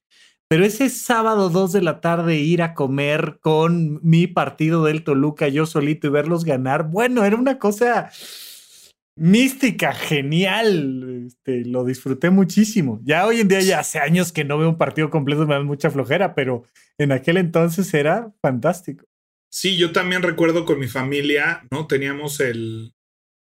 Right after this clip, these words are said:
Speaker 2: el ritual de los domingos, ¿no? Que ir a misa para mucha gente es un ritual también.
Speaker 1: Literalmente, Pepe, ir a misa literalmente es
Speaker 2: Literal,
Speaker 1: un ritual.
Speaker 2: es un ritual muy establecido, ¿no? Pero deja tú lo que sucede dentro de la misa,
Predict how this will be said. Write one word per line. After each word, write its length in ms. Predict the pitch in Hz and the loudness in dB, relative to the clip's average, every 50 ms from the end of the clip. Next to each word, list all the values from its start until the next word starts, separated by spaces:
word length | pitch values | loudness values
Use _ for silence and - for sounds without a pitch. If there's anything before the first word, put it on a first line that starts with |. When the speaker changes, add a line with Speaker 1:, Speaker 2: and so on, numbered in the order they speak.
| _ _ 131 | _ _ -4
Speaker 2:
el 100 | 135 131 | -2 0
ritual 400 | 139 135 127 131 156 151 156 165 | 0 -2 0 0 0 0 2 2
de 120 | 170 160 | 2 2
los 200 | 151 143 131 127 | 2 2 0 0
domingos, 840 | 131 120 127 143 151 160 165 156 151 151 170 208 - - - - 113 | -2 -4 -4 -4 -4 -4 0 0 2 2 2 0 -2 -4 -10 -12 -12
¿no? 280 | 110 127 185 254 277 - _ _ | -12 -12 -12 -14 -16 -20 _ _
Que 220 | - 123 120 104 - | -6 -4 -4 -4 -2
ir 180 | 139 143 165 180 | 0 0 0 0
a 60 | 170 | 0
misa 400 | 156 165 202 214 - 196 151 - | 0 0 -2 0 0 -2 -2 -2
para 160 | 131 120 123 | -4 -4 -4
mucha 280 | 131 143 139 - 160 - | -6 -6 -4 -4 -4 -4
gente 340 | - 139 131 123 - 143 135 | -4 -6 -8 -2 2 2 2
es 140 | 135 - 131 | 2 0 -4
un 180 | 127 127 127 | -8 -8 -6
ritual 540 | 123 123 123 - - 120 110 113 147 170 - | -6 -8 -6 -4 -2 -2 -2 -4 -8 -12 -12
también. 280 | _ - 185 202 208 185 | _ 2 4 4 6 6
Speaker 1:
Literalmente, 680 | - 190 165 127 120 117 131 135 139 143 135 139 160 156 | 4 2 0 -2 -2 -2 0 0 0 0 0 0 -2 0
Pepe, 300 | - 175 165 160 214 208 170 160 | 0 -2 0 0 0 2 4 4
ir 140 | 180 175 | 4 4
a 80 | 180 180 | 4 2
misa 320 | 175 185 190 196 - 190 | 2 2 2 2 0 0
literalmente 760 | 175 165 160 165 160 139 151 175 190 180 180 180 165 165 202 190 | 2 0 0 0 0 0 0 0 2 2 0 0 0 2 2 2
es 60 | 160 | 4
Speaker 2:
Literal, 520 | 156 160 - - - - - - 175 202 | 4 6 6 6 6 4 4 4 2 4
Speaker 1:
un 40 | 208 | 4
ritual. 240 | 185 208 196 185 175 | 4 4 4 2 0
Speaker 2:
es 80 | - - - - - | -4 -12 -10 -2 0
un 180 | 190 180 190 | 0 2 4
ritual 760 | 202 208 196 185 165 180 165 160 151 139 139 143 143 143 143 | 2 2 2 0 0 2 2 2 2 2 0 0 -2 -2 -4
muy 320 | 143 143 143 143 147 147 147 | -4 -4 -2 0 0 2 2
establecido, 800 | 143 139 143 - 139 127 123 117 113 110 - 139 131 120 110 113 | 0 0 0 -2 -2 -2 -2 -2 -4 -2 -2 -2 -2 -2 -4 -8
¿no? 400 | 113 113 123 156 208 254 - - _ _ _ _ _ | -10 -12 -10 -8 -8 -8 -10 -14 _ _ _ _ _
Pero 200 | 156 151 170 185 | -2 0 2 0
deja 280 | 202 - 240 214 214 | 0 0 0 0 0
tú 80 | 214 208 | 2 4
lo 160 | 220 214 - | 4 4 2
que 100 | 196 165 | 2 -2
sucede 500 | - 139 123 117 - 160 156 151 143 127 | -2 -2 -6 -2 0 0 2 2 2 0
dentro 300 | 123 120 120 120 - 131 | 0 -2 -4 -4 -4 -4
de 60 | 117 110 | -2 -2
la 120 | 107 101 | -4 -6
misa, 340 | 101 98 - - - 101 92 | -10 -12 -14 -16 -18 -18 -18